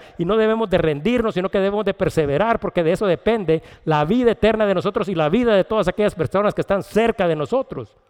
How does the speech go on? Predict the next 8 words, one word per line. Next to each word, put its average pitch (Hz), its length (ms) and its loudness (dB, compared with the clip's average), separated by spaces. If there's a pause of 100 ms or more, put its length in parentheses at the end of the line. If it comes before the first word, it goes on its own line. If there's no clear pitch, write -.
(640)
El 214 160 2
poder 233 420 2
del 220 140 4
Espíritu 247 580 -2
Santo 247 300 -2
estaba 240 500 -2
en 226 240 2
él. 156 320 2